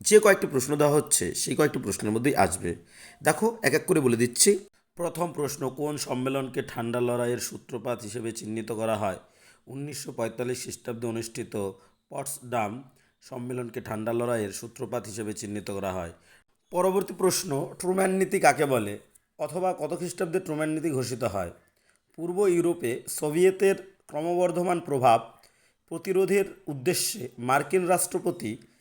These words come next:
হ্যারি ট্রুম্যান উনিশশো পঁয়তাল্লিশ খ্রিস্টাব্দের বারোই মার্চ যে নীতি ঘোষণা করেন, তাই হলো ট্রুম্যান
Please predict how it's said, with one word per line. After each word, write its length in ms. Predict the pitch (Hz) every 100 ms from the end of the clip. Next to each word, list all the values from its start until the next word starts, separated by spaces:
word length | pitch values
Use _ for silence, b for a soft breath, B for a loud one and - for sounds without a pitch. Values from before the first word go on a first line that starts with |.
| b b
হ্যারি 260 | 123 156 156 143 -
ট্রুম্যান 360 | 170 175 190 202 180 _ _ _ _ _ _ _ _
উনিশশো 400 | 165 180 190 -
পঁয়তাল্লিশ 480 | 147 151 147 175 185
খ্রিস্টাব্দের 600 | - 185 - 180 143 113 - -
বারোই 300 | 123 143 185
মার্চ 320 | 165 120 113 - -
যে 200 | 127 117 180
নীতি 220 | 180 180
ঘোষণা 320 | 147 131 156
করেন, 280 | 160 147 110 123 - _ -
তাই 260 | 143 123
হলো 240 | 123 123 107 - b b
ট্রুম্যান 320 | 139 143 139